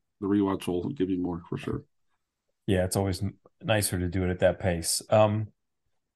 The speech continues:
Speaker 2: a big one tomorrow night. Uh, you, you mentioned earlier the Hawks not needing Trae at all for any part of the fourth quarter. They got to use their subs, you know, down the, down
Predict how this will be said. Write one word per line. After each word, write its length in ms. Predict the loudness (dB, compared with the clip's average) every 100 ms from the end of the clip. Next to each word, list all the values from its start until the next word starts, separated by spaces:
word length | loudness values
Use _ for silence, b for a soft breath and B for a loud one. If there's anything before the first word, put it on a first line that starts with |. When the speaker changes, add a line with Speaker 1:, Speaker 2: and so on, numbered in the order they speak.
| _ _
Speaker 2:
a 100 | 4
big 200 | 6 8
one 160 | 8 6
tomorrow 360 | 6 10 10
night. 380 | 10 8 6 -2 _ _
Uh, 100 | 6
you, 220 | 6 6 2
you 220 | 2 2
mentioned 640 | 2 2 0 -2 -4 -8 _
earlier 540 | 4 6 6 6 4 4
the 320 | 2 2 -2 _ _ _ _
Hawks 420 | -6 8 8 8 4
not 240 | 4 4
needing 320 | 2 4 2
Trae 300 | 2 4 6
at 60 | 10
all 500 | 10 12 10 6 -2 _ _
for 120 | 2
any 200 | 4 4
part 280 | 6 10 10
of 60 | 8
the 60 |
fourth 280 | 2 0 0
quarter. 320 | 0 2 2
They 260 | 2 2 0 -6 b b b b _
got 220 | 6 6 6
to 100 | 2
use 260 | 2 2
their 120 | 0
subs, 640 | 2 6 6 4 -2 -10 -18 _ _ _ _ _ _ _ _ _ _ _
you 120 | -4
know, 180 | -2 -4
down 260 | 2 2 4
the, 160 | -2 -6 _ 4
down 300 | 4 4